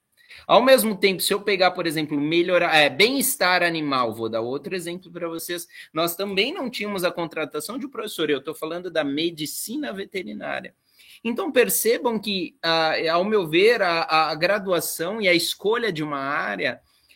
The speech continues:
ela também tem a muito a ver com os teus professores, não adianta. Aqueles que ainda tão no ensino médio vão perceber que você pega um carinho pela área de atuação baseada naquele professor que você gosta, naquela área que você gosta, naquela coisa.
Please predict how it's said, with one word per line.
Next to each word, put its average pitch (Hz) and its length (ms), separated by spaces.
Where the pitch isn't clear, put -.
ela 233 120
também 233 440
tem 208 200
a 175 80
muito 180 480
a 156 80
ver 175 160
com 302 120
os 294 120
teus 233 280
professores, 160 880
não 139 200
adianta. 190 540
Aqueles 156 340
que 170 80
ainda 185 420
tão 165 220
no 160 80
ensino 147 320
médio 147 340
vão 160 140
perceber 170 480
que - 80
você 254 300
pega 247 340
um 247 120
carinho 196 920
pela 175 240
área 165 300
de 151 80
atuação 151 560
baseada 311 480
naquele 339 320
professor - 540
que 220 100
você 185 260
gosta, 160 540
naquela 147 340
área 147 240
que 147 140
você 131 260
gosta, 139 380
naquela 147 300
coisa. - 260